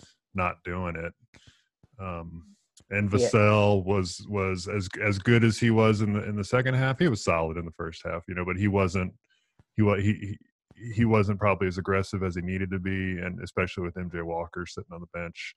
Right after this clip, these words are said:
Speaker 1: we, you know, we probably need a little more. For, I hate to say that for a guy who just double-double, twenty-three eleven, <laughs> you know, but we probably do need a little more from him in the first.
Speaker 2: Well, and he missed some opportunities that I think he would tell you in the first half that he missed. Uh, there was a few open shots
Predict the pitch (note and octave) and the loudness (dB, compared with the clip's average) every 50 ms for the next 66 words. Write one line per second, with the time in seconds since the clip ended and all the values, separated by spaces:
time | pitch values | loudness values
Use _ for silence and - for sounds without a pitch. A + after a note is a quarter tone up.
0 | _ _ _ - _ _ _ - F#2 F#2 F2+ F2 F2 F2 E2+ - F#2 F2 F2 E2+ | _ _ _ -20 _ _ _ -14 -12 -10 -8 -6 -6 -6 -4 -2 -2 -2 -2 -2
1 | E2 F2 E2+ E2 F2 E2+ E2+ E2+ E2 E2+ F2 F2 F2 - - F#2 F2+ G2+ - - | -4 -6 -6 -6 -6 -6 -6 -6 -4 -4 -4 -4 -6 -8 -10 -12 -10 -10 -8 -4
2 | F#2+ G#2 G#2+ G2 A#2+ A2+ - G2 - A2+ G#2 G2+ G2 F#2+ F#2+ - - F#2+ F2 F#2 | -2 0 4 4 4 4 2 0 2 2 4 4 4 2 2 0 -2 -2 0 2
3 | F2+ F2+ F2 F2+ F2+ D#2+ F2 E2 - - F#2+ E2+ E2 F2 E2 F2 F2 F2 F2 F2 | 2 2 2 0 -2 -6 -8 -10 -10 -10 -8 -8 -8 -8 -6 -6 -4 -4 -4 -6
4 | F2 - - F2+ F2 F2 - - F2+ F2 F2 F2 F#2 F#2 F2 D#2+ F2+ - A#2 A#2 | -8 -8 -8 -8 -8 -8 -10 -8 -8 -8 -6 -4 -4 -4 -4 -6 -6 0 0 0
5 | - - - A2+ - F#2+ - F#2 F2 F2 D#2+ F2+ F2+ F#2 F#2 - - G2 F#2 F#2 | 0 -2 -14 -12 -12 -12 -8 -6 -6 -2 -2 -2 -2 -2 -4 0 2 4 4 4
6 | F2+ F2 E2+ D#2 F2+ F2+ E2+ F2 F2 E2+ E2 E2+ F2 E2+ E2 F2 F2 F2 E2+ - | 2 0 -2 -2 -4 -4 -2 -4 -4 -4 -2 -4 -2 -4 -2 -2 -2 -4 -4 -4
7 | - F2 E2 - F#2 E2+ F2 E2+ F2 - - F2+ F2 F2+ F#2 - - _ _ _ | -8 -10 -8 -8 -8 -8 -8 -8 -10 -8 -6 -6 -6 -6 -6 -8 -14 _ _ _
8 | _ _ _ - - E3 E3+ D3+ D3 D#3+ D#3+ E3 F#3 F3+ F3+ G#3 A3 G#3+ A3 - | _ _ _ 4 6 8 8 8 6 4 4 6 4 6 8 8 8 6 6 0
9 | - E3 D3+ C#3+ C#3 B2+ - G2 F2 - - D3+ C#3+ B2 A#2+ A#2 A2+ A2+ G#2+ G#2+ | 0 0 2 4 2 2 0 0 -8 -4 -2 0 0 2 2 2 2 2 2 4
10 | A#2+ A#2 - B2+ B2+ A#2 D3 C3 B2 - G3+ F#3+ D3+ A#2 G2 - - A2+ F#2 F2+ | 4 4 4 2 2 2 2 0 2 4 6 6 6 6 4 2 0 -2 -2 -2
11 | F2 D#2+ E2 E2 E2+ F2+ - - A#2 G2+ F#2 - - F#2+ F2+ - - F#2 F2+ E2+ | -2 -2 -4 -6 -8 -8 -4 -2 -2 -2 -2 -2 -4 -4 -4 -4 -6 -6 -4 -4
12 | D2 - - F2+ F2 E2+ F2 F2 E2 D#2+ - - A#2+ G2+ A2+ C3+ C3 C3+ C3+ B2 | -4 -4 -4 -4 -4 -4 -6 -6 -8 -8 -8 -8 -8 -6 -2 0 2 2 2 2
13 | A#2+ B2 A#2+ B2 D#3+ D#3 C3 B2 B2+ - A#2+ A2 G#2 - - - G2+ G#2 G2+ G2+ | 2 2 2 2 2 4 6 6 6 4 2 0 -2 -2 -2 0 0 0 0 -2
14 | - - - | -4 -10 -18